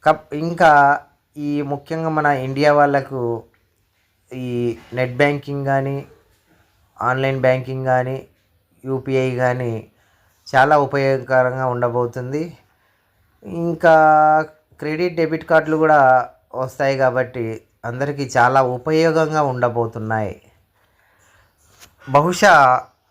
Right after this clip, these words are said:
చెల్లింపు గేట్వేలలో కలిసిపోవడం ద్వారా ఆన్ ప్యాసివ్ తన వినియోగదారులకు అనుకూలమైన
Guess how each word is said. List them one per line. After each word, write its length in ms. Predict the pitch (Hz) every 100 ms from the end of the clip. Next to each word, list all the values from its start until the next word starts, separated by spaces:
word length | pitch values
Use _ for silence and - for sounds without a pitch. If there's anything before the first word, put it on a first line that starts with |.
| -
చెల్లింపు 560 | - 147 151 175 170
గేట్వేలలో 640 | 151 139 139 143 143 135 139
కలిసిపోవడం 760 | 135 123 123 - 139 131 123
ద్వారా 500 | 120 120 117 104 98 - -
ఆన్ 320 | 110 120 143
ప్యాసివ్ 580 | 135 151 139 139 127 110 - -
తన 180 | 120
వినియోగదారులకు 1200 | 120 120 131 147 151 143 135 127 123 120 117 107 - _ _ _ _ _ _ 120
అనుకూలమైన 1120 | 143 175 175 180 180 175 175 175 170 175 180